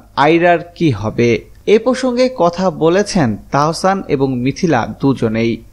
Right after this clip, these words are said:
নিজের মেয়েকে নিয়ে তাহসান বলেন, "আমার মেয়েকে নিয়ে আমি কোনো কথা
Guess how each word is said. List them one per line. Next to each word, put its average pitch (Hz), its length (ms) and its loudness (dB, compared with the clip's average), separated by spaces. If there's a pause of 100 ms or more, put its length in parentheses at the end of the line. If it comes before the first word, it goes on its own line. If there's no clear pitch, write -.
(100)
নিজের 185 480 2
মেয়েকে 208 460 2
নিয়ে 226 240 4
তাহসান 170 640 -2
বলেন, 135 480 0 (240)
"আমার 196 360 2
মেয়েকে 170 480 0
নিয়ে 202 420 0
আমি 147 300 0
কোনো 160 300 -4 (120)
কথা 151 420 -2